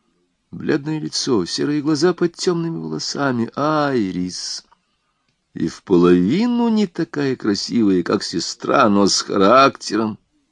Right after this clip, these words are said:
которого не хватало Розмэри. В тот момент он ненавидел себя за то, что всё-таки поддался чарам старшей сестры.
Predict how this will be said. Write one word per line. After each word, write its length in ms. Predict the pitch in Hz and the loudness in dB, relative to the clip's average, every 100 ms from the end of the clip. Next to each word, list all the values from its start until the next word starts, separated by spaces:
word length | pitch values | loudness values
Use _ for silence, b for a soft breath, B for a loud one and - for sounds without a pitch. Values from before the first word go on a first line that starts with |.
| _ _ _ _ _ _ _ | _ _ _ _ _ _ _
которого 300 | 101 - 80 | -10 -4 -4
не 100 | 76 | -4
хватало 580 | - - 101 147 147 - | -6 0 0 0 -2 -8
Розмэри. 680 | 123 104 85 85 85 78 - _ _ _ _ _ _ _ _ _ _ _ _ | -8 -8 -6 -4 -2 -4 -8 _ _ _ _ _ _ _ _ _ _ _ _
В 120 | _ | _
тот 400 | _ 120 117 95 | _ 6 8 6
момент 600 | 101 101 104 110 110 98 | 4 4 6 6 6 6
он 280 | 107 104 104 | 6 6 6
ненавидел 840 | 107 113 113 117 120 185 151 147 127 | 6 8 8 8 8 4 4 4 4
себя 340 | - 104 104 | -2 0 0
за 100 | 92 | 2
то, 100 | 101 | -2
что 160 | - 101 | -6 -4
всё-таки 300 | 101 - 92 | -6 -4 -6
поддался 840 | - 87 78 82 175 165 - 143 | 0 0 0 0 2 2 -4 -6
чарам 420 | - - 117 107 | -6 -4 -4 -4
старшей 500 | - - 104 - 95 | -6 -6 -6 -6 -10
сестры. 560 | - 113 - - 127 | -8 -8 -8 -4 -4